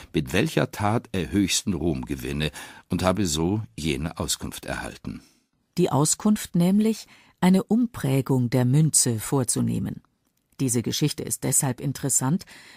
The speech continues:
Speaker 2: weil der griechische Ausdruck Nomisma nicht nur Geld und Münze bedeutet,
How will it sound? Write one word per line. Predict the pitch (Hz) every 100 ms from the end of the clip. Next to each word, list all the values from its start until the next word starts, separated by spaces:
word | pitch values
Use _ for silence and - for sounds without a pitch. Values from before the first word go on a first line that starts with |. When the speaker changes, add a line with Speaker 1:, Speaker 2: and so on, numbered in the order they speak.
| -
Speaker 2:
weil | 165
der | 175 165
griechische | 180 208 208 - -
Ausdruck | 139 160 - 175 - -
Nomisma | 160 170 156 160 - 175 175 196 208 - - -
nicht | 180 - -
nur | 135 110 -
Geld | 127 139 190 - -
und | 135 -
Münze | 135 196 208 131
bedeutet, | 117 113 123 156 202 -